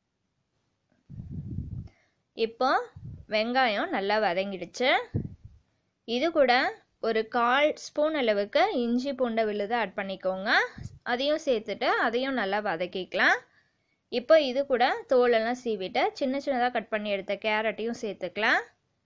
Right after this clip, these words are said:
இது கூட கொஞ்சமா மஞ்சள் தூள் சேர்த்துக்கலாம். ஒரு கால் ஸ்பூன் அளவுக்கு மிளகாத்தூள் சேர்த்துக்கலாம். இதோட தேவையான அளவு உப்பையும் சேர்த்துக்கலாம். இதெல்லாம்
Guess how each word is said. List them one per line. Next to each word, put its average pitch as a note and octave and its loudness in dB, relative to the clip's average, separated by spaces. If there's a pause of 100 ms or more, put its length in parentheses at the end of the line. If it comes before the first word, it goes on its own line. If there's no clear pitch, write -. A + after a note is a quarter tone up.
(1080)
இது D4 0 (100)
கூட C4+ 6 (340)
கொஞ்சமா B3+ 2 (120)
மஞ்சள் A3+ -2
தூள் A3 -2
சேர்த்துக்கலாம். G#3 0 (1000)
ஒரு A#3 2 (100)
கால் A#3+ 6
ஸ்பூன் C#4 -2
அளவுக்கு G#3 2 (180)
மிளகாத்தூள் A3 0
சேர்த்துக்கலாம். G#3 -2 (1120)
இதோட C4 4 (220)
தேவையான A3 0
அளவு G#3 0 (180)
உப்பையும் A#3 -2
சேர்த்துக்கலாம். G#3+ -2 (800)
இதெல்லாம் A#3+ 2